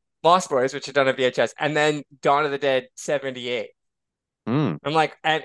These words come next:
Speaker 1: those are, and he gave me a few more, and I was like, "These are my three.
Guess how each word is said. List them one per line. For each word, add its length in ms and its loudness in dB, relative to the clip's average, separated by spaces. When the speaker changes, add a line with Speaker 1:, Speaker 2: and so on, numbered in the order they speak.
Speaker 1:
those 220 -4
are, 80 -8
and 160 -2
he 80 0
gave 140 4
me 80 0
a 40 0
few 160 -6
more, 220 0
and 120 -6
I 40 -2
was 60 -8
like, 100 -6
"These 180 -8
are 40 -4
my 120 2
three. 400 -6